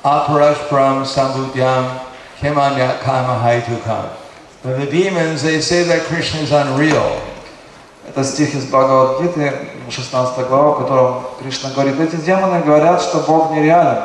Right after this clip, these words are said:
Speaker 1: That this world has no foundation and no God in control.
Speaker 2: Что у этого мира нет основания и нет Бога, контролирующего его.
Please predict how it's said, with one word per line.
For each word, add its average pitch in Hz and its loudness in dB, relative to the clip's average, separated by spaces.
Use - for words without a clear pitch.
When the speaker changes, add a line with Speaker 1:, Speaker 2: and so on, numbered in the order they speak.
Speaker 1:
That 156 -2
this - -4
world 165 2
has 156 0
no 156 2
foundation 143 0
and 131 -4
no 131 2
God 123 4
in 123 -6
control. 117 -2
Speaker 2:
Что 165 2
у 175 2
этого 156 2
мира 151 2
нет 139 0
основания 127 2
и 127 -10
нет 127 -4
Бога, 160 2
контролирующего 120 -4
его. 101 -6